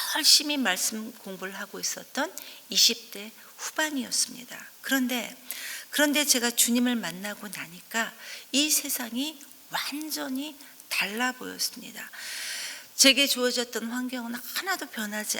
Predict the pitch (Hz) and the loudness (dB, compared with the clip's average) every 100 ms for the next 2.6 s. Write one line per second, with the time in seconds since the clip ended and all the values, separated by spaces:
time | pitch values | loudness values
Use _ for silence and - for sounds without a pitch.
0 | - 175 190 226 214 170 170 233 214 - | -2 -4 -2 -4 -4 -8 -8 -6 -8 -12
1 | - - - 285 330 320 311 302 262 247 | -20 -8 -4 -2 -2 -2 -2 -4 -4 -4
2 | 233 - 214 214 320 | -4 -4 -4 -4 -6